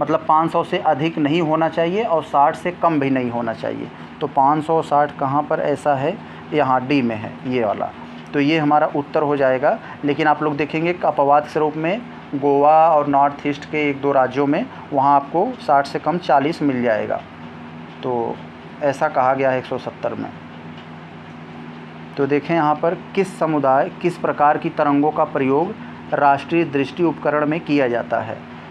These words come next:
तो किस प्रकार की तरंगों का प्रयोग रात्रि को देखने में प्रयोग किया जाता है?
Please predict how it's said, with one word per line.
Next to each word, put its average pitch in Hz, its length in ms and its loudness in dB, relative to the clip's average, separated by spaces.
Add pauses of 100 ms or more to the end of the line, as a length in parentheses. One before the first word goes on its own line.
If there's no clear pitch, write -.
(140)
तो 165 60 -2
किस 185 240 -2
प्रकार 156 300 2
की 160 140 -6
तरंगों 147 380 0
का 160 140 -2
प्रयोग 151 420 0 (500)
रात्रि 139 520 2 (720)
को 127 120 2
देखने 143 480 2
में 156 280 2
प्रयोग 143 320 2
किया 143 160 4
जाता 131 340 4
है? 151 220 -2